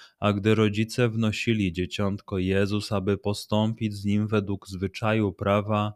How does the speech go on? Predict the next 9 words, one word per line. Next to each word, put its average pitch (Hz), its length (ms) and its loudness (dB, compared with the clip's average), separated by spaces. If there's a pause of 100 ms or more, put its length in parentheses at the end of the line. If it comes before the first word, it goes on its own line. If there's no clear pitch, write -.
(380)
on 123 340 2
wziął 104 380 0
je 92 200 2
w - 120 -10
objęcia, 95 680 -2
błogosławił 95 920 -2
Boga 104 500 2
i 101 140 0
mówił: 92 720 -2